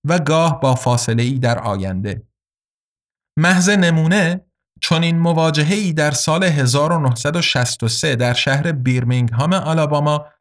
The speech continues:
برای راهپیمایان سیاه پوست رخ داد. اعتقاد الهام بخش آنان چنین بود که آزادیمان را به دست می‌آوریم و وقتی چنین کردیم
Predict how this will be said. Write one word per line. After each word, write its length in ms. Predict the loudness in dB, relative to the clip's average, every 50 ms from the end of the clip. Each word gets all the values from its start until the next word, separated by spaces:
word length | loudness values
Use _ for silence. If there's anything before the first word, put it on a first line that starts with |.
| _ _ _ -2
برای 460 | 0 2 2 2 2 2 0 0 0
راهپیمایان 920 | 0 0 0 0 0 -2 -2 -2 0 0 0 0 0 0 0 0 0 0
سیاه 540 | 0 -2 -2 -2 0 0 2 0 0 -2 -4
پوست 320 | -4 -4 -2 -2 -4 -6 -6
رخ 220 | -6 -6 -6 -8
داد. 280 | -12 -12 -12 -12 -16 _ _ _ _ _ _ _ _ _ _ _ _ _ _ _ _ _ _ _ -6
اعتقاد 600 | -4 -2 -2 -2 -2 -2 -2 0 0 0 2 0
الهام 580 | 0 0 0 0 0 0 0 0 0 0 0 2
بخش 280 | 0 0 0 0 -2
آنان 400 | -2 -2 -2 -2 0 0 0 0
چنین 380 | 0 0 -2 0 0 0 0 2
بود 200 | 0 -2 -2 -2
که 260 | -2 -2 -2 -4 -6 -14 _ _ _ _ _ _ -2
آزادیمان 840 | 0 2 2 2 2 2 2 2 2 2 2 2 2 2 2 2
را 160 | 2 2 0 0
به 140 | 0 0
دست 440 | 2 2 2 2 2 0 -2 -2 -2
می‌آوریم 640 | 0 0 2 2 0 0 0 0 0 0 0 0 0
و 40 | 0 2
وقتی 380 | 2 2 0 0 -2 -4 -6 -4
چنین 380 | -2 -2 0 0 0 -2 -2
کردیم 680 | -2 0 0 0 0 0 0 0 0 0 -2 -4 -6